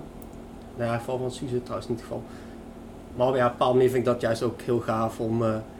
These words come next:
dat zij dan ook nog een keer terugkomen voor een lustrum. Terwijl ze eigenlijk, ja, niet eens meer studeren, ze wonen niet eens meer allemaal in Eindhoven, maar ze hebben nog wel steeds een verbintenis met de vereniging en de borrel, dat ze daarvoor een keer langskomen. Maar ja, natuurlijk,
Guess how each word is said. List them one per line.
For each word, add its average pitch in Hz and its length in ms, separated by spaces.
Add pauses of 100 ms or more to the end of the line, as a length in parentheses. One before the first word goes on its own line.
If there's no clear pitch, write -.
(120)
dat 117 140
zij 123 140
dan 123 160
ook 123 100
nog 127 120
een 123 80
keer 120 160
terugkomen 120 520
voor 117 140
een 113 80
lustrum. 120 320
Terwijl 110 220
ze 117 80
eigenlijk, 110 320
ja, 104 160 (260)
niet 120 100
eens 113 120
meer 120 140
studeren, 117 520 (200)
ze 123 80
wonen 123 200
niet 120 80
eens 113 120
meer 127 100
allemaal 117 280
in 113 100
Eindhoven, 113 460
maar 113 140 (360)
ze - 60
hebben 123 180
nog 123 100
wel 123 180
steeds 123 240
een 120 60
verbintenis 117 560
met 117 240
de 120 100
vereniging 113 480
en 113 60
de 110 140
borrel, 120 260
dat 113 160
ze 123 80
daarvoor 117 260
een 110 140
keer 127 100
langskomen. 117 560 (880)
Maar 110 140
ja, 101 160 (120)
natuurlijk, 113 300